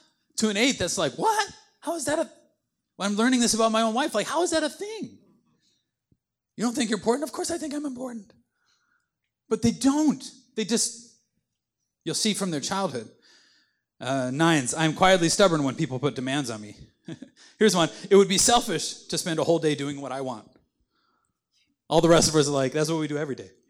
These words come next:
Well, that's how they think. If I'm healthy and I'm a, a nine, I'm a mediator.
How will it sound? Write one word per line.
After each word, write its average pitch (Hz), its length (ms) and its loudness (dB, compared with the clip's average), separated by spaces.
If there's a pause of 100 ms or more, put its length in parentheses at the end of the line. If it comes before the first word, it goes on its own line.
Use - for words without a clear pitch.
(1400)
Well, 185 100 -4
that's 190 140 2
how 220 80 4
they 240 100 4
think. 294 240 -4 (2250)
If 160 100 -8
I'm 208 160 4
healthy 254 440 6
and 196 80 0
I'm 185 140 0
a, 156 420 -2
a 139 40 -4
nine, 170 280 0
I'm 160 160 0
a 151 60 2
mediator. 131 720 0